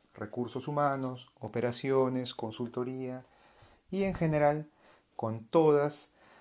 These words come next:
las áreas de la empresa. Es motivo de este podcast revisar con una mayor profundidad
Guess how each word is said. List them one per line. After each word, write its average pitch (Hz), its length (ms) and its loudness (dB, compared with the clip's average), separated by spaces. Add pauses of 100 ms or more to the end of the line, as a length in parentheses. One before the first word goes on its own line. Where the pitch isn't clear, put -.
(400)
las 110 380 -8 (480)
áreas 143 680 4 (320)
de 117 140 0
la 110 80 -2
empresa. 95 680 -8 (3250)
Es 135 200 2
motivo 160 480 2
de 156 80 4
este 156 260 0
podcast 165 720 0 (840)
revisar 135 720 6 (1400)
con 107 240 -2
una 156 180 2
mayor 147 420 4
profundidad 160 680 2